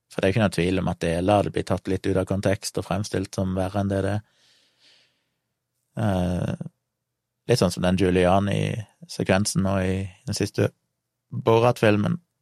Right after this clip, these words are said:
som jeg vel føler vel da ble litt feil fremstilt, selv om det definitivt var kritikkverdig i det han gjorde,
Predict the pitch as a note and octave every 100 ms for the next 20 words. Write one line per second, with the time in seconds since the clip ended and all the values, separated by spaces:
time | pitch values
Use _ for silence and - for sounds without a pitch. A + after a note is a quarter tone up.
0 | _ _ _ - - G2 F#2 F2 - -
1 | - G2 F2+ F2 - - F#2 F2+ - -
2 | F#2+ F#2+ F#2+ G#2 A2 G2 - - _ _
3 | _ _ - G2 F#2 G2 _ - - G2+
4 | G2 G2+ G2 G2+ - F#2 G2+ G2 G#2+ -
5 | G#2+ G#2 G2+ G2 G2+ G2 G2+ A2+